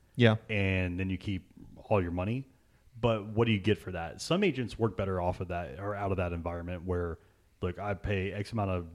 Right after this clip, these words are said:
Speaker 2: dollars after every closing and I don't need any help. I don't need anybody holding my hand. I'm in the cloud. I'm virtual or whatever. Some people need brick and mortar. So what we did at my particular firm, and this is, I'm not plugging my firm or anything, but, you know, we, we took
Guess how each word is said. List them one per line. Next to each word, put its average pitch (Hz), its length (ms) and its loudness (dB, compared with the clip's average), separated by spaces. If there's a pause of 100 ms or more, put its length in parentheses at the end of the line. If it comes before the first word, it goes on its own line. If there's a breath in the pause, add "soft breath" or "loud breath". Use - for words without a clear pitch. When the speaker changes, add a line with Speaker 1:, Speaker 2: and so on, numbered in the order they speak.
(200)
Speaker 2:
dollars 104 440 0 (300)
after 107 240 -10 (100)
every 101 200 -6
closing 95 540 -2 (200)
and 95 160 -6
I 98 80 -2
don't 95 140 -2
need 98 140 -2
any 98 200 0
help. 95 280 -4
I - 40 -18
don't 90 80 -8
need 92 80 -2
anybody 92 200 -2
holding 101 280 -4
my 95 100 -2
hand. 92 340 -2
I'm 87 200 -8
in 98 80 -4
the 92 80 -4
cloud. 95 480 -2
I'm 90 220 -8
virtual 101 360 -4
or 98 220 -2
whatever. 95 520 -6 (480 soft breath)
Some 127 180 0
people 113 200 4
need 113 200 4
brick 110 200 2
and 107 100 0
mortar. 101 360 -4 (300 soft breath)
So 110 240 2
what 110 220 0
we 127 120 0
did 123 220 4
at 107 140 0
my 104 180 -2
particular 104 360 -2
firm, 98 300 -4
and 92 80 -2
this 101 100 -4
is, 101 120 -4
I'm 92 180 -6
not 98 240 -4
plugging 92 320 -4
my 87 160 -6
firm 82 260 -14
or 82 60 -12
anything, 85 320 -10
but, 90 300 -8
you 113 100 -2
know, 104 60 4
we, 110 180 6
we 110 180 2
took 110 400 2